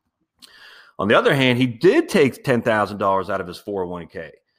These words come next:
So now he's starting with only forty thousand dollars, all right? So he added, you know, we're reducing the amount that he has in his four oh one K from year one, from fifty to forty, 'cause he borrowed the ten thousand dollars.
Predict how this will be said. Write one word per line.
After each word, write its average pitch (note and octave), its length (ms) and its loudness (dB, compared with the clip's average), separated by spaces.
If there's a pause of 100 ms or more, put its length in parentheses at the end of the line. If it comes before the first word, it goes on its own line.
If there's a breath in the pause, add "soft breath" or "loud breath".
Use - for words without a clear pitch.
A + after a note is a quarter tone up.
(140)
So - 120 -8
now B2 220 0
he's A#2+ 180 -2
starting D#3+ 380 2
with D3 120 4
only C#3 200 4
forty A3+ 400 0
thousand F2+ 460 -2
dollars, D2+ 420 -14
all F2 60 -6
right? A2 200 0
So A2+ 140 -8
he A2 180 -4
added, A2+ 320 -4
you F#2 80 -16
know, F#2 100 -10
we're A2 200 -4
reducing D#3 460 -4
the C#3+ 80 0
amount A#2 460 -2
that G2 140 0
he A2 140 -2
has G#2+ 280 -2
in A#2+ 40 -2
his A#2+ 120 -2
four A#2 200 0
oh B2+ 60 2
one D3+ 120 -2
K G2 300 -2
from F#2+ 240 -10
year G2 160 -4
one, A2+ 420 -4 (100)
from F#2+ 260 -6
fifty B2+ 260 0
to D3 80 -4
forty, G#3+ 360 -2
'cause F#2 200 -12
he G#2 100 -8
borrowed G#2 520 2
the B2 100 -2 (240)
ten F#2 220 -12
thousand G2+ 380 -8
dollars. D#3+ 500 -10